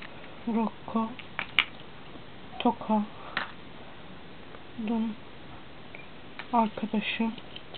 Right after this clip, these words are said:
<clears throat> Bir de çok sevdiğim çakmağım var tabii ki de Galatasaraylı.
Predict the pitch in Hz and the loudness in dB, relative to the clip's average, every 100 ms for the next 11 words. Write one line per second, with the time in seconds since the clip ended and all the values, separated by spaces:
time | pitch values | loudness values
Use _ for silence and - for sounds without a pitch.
0 | - - - - - - - - - - | -10 -10 -10 -10 -8 -8 -8 -10 -10 -10
1 | - - 330 294 247 214 208 226 214 214 | 4 12 12 12 12 8 4 2 2 2
2 | - 214 208 202 208 208 - - - - | 4 4 4 6 4 4 -2 -10 -10 -10
3 | - - 269 - 214 208 190 185 185 - | -8 -4 -4 -2 4 6 6 2 0 -4
4 | 202 - - 196 196 196 - 202 208 196 | -6 -6 -4 -2 -2 -2 -4 6 8 8
5 | 220 | 4